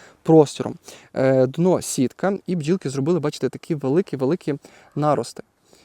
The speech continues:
Е, що дуже важливо, бачите, в них є маленький-маленький отакий конденсат. Але якщо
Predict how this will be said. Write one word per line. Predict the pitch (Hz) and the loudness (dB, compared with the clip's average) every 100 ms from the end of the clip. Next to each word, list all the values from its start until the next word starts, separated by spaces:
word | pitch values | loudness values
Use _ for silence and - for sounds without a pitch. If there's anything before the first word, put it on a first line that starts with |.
| _ _ - | _ _ -6
Е, | 131 127 127 127 123 - - _ | -2 0 -2 -4 -10 -20 -20 _
що | - - | -12 -6
дуже | 165 156 | -4 -2
важливо, | 139 143 214 160 | -2 -2 -2 -2
бачите, | 139 - 131 | -4 -6 -6
в | |
них | 170 - _ _ _ - | -6 -8 _ _ _ -10
є | 143 180 - | -2 -2 -2
маленький-маленький | 139 131 160 190 - 175 135 135 151 - - | -2 0 2 0 -4 -6 -4 -6 -6 -6 -10
отакий | - 135 147 | -10 -10 -10
конденсат. | - 139 143 - 120 131 _ - - | -8 -6 -6 -4 -4 -4 _ -20 -10
Але | - 139 | -4 -2
якщо | 170 - - 180 165 | -2 -6 -2 0 0